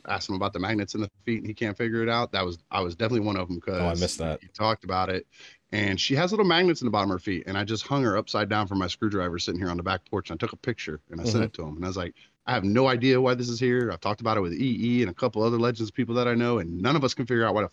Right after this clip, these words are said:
Speaker 1: fuck she has magnets, but she has magnets in the bottom of her feet." And he's like, "That's weird." And I'm like, "You're telling me." No reason why they should be there, but they're there.
Speaker 2: I'm assuming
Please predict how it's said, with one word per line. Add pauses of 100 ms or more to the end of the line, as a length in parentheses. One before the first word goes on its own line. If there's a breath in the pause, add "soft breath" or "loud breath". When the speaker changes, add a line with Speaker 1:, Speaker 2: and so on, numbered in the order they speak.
(120)
Speaker 1:
fuck
she
has
magnets,
but
she
has
magnets
in
the
bottom
of
her
feet."
And
he's
like,
"That's
weird."
And
I'm
like,
"You're
telling
me." (520)
No
reason
why
they
should
be
there,
but
they're
there. (520)
Speaker 2:
I'm
assuming